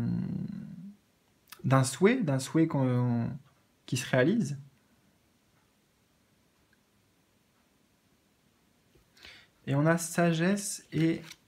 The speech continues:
déplacement. Alors c'est marrant d'avoir les deux comme ça à côté, et puis en plus, euh, au niveau des symboles, j'ai l'impression que ça se ressemble un peu.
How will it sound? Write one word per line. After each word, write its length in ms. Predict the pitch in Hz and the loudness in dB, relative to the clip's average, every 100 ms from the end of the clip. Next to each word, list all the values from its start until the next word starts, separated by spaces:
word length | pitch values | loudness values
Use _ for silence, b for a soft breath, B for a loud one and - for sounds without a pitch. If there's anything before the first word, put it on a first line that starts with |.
| - | -8
déplacement. 640 | 135 143 160 - - - 127 | -2 2 2 0 -2 -2 0
Alors 140 | 127 | 0
c'est 140 | - | -2
marrant 220 | 147 165 208 | 0 2 2
d'avoir 260 | 156 143 | 2 2
les 120 | 139 | 0
deux 420 | 131 131 175 170 143 | 0 2 4 4 2
comme 240 | 139 139 | 0 -2
ça 240 | 139 160 | -2 -2
à 80 | 143 | -2
côté, 400 | - 135 135 196 | -2 -4 0 2
et 80 | 180 | 2
puis 240 | 180 - | 0 -4
en 80 | 135 | -4
plus, 260 | - 185 180 | -2 -4 -2
euh, 240 | 131 127 127 127 B B B B B | -2 0 -2 -6 B B B B B
au 100 | - | -2
niveau 260 | 135 147 180 | 2 4 4
des 140 | 165 | 4
symboles, 480 | 143 - 160 160 196 | 2 4 4 6 4
j'ai 60 | 156 | 2
l'impression 260 | 131 - | 0 -2
que 80 | 180 | -4
ça 60 | 147 | -4
se 80 | - | -6
ressemble 400 | 139 - 170 143 | -4 0 2 2
un 120 | 139 | 2
peu. 300 | 139 127 | 0 -2